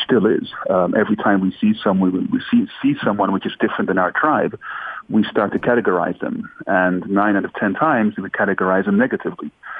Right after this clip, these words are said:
Um, our brain needs that from an evolutionary perspective, because then we can actually control ourselves and their behaviors.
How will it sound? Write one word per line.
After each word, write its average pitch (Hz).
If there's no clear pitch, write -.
Um, -
our 113
brain 139
needs 151
that 90
from 107
an 101
evolutionary 101
perspective, -
because 95
then 107
we 104
can 101
actually 95
control 101
ourselves 117
and 131
their 127
behaviors. 110